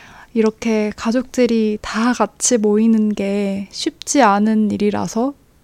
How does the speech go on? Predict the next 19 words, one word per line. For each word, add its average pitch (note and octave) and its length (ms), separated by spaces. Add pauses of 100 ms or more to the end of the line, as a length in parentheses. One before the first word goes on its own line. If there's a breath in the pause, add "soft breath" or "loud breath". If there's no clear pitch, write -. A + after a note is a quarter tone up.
꼭 D4+ 240 (560)
한번 G#3+ 520 (140)
여행을 G#3 680
다 - 140
같이 A3+ 500
가고 G3+ 360
싶었습니다. - 800 (880 soft breath)
어, G3+ 420
여행하는 C#4 640
동안에 A3 680 (480 loud breath)
조카가 A3 720 (100)
처음 D4+ 420
바닷물을 B3 720
만져보는 G#3 920
그런 B3+ 340
순간에도 B3+ 840
함께할 A3+ 500
수 - 180
있었고, G3+ 880